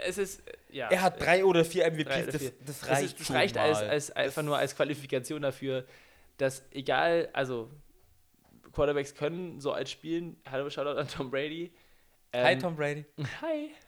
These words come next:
Speaker 1: Der Philipp ist ja nicht da, können wir machen.
Speaker 2: Hi.
Speaker 1: Ähm, <laughs>
Speaker 2: Der kommt wieder zurück.
Speaker 1: ähm, das ist dein, dein, dein Team-Performance einfach, äh, also elevated halt so. Und die Jets sind, ich find, ich find's ein cooler Spot für, für,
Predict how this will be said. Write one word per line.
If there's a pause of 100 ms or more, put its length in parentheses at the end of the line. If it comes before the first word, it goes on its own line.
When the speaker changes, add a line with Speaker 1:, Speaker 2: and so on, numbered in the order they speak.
(100)
Speaker 1:
Der
Philipp
ist
ja
nicht
da,
können
wir
machen. (240)
Speaker 2:
Hi.
Speaker 1:
Ähm, (480)
<laughs>
Speaker 2:
Der
kommt
wieder
zurück.
Speaker 1:
ähm, (400)
das
ist
dein, (180)
dein,
dein
Team-Performance
einfach, (140)
äh, (1000)
also
elevated
halt
so. (1000)
Und (120)
die
Jets
sind, (260)
ich
find,
ich
find's
ein
cooler
Spot
für,
für,